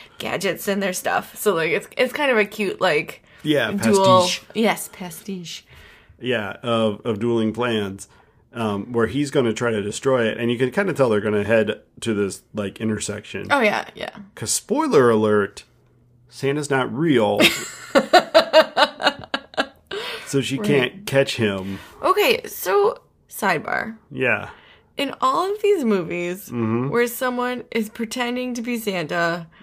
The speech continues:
Speaker 2: Yes.
Speaker 1: and then, like, planning to fuck it up or whatever, all of the grown-ups are just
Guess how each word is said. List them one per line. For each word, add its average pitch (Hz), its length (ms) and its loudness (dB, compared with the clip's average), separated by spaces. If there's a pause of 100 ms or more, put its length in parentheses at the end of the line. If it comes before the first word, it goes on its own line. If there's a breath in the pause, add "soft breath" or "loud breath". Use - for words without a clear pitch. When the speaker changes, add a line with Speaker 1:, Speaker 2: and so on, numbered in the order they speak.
(120)
Speaker 2:
Yes. 107 380 -6
Speaker 1:
and 202 180 0
then, 190 200 -2
like, 151 420 -4 (400)
planning 202 380 -2
to 190 80 -6
fuck 185 240 -10
it 156 80 -4
up - 160 -4
or 180 100 -4
whatever, 170 680 -2 (600 loud breath)
all 311 380 2
of 466 80 -2
the 427 100 4
grown-ups 359 720 0
are 247 140 -2
just 233 480 -8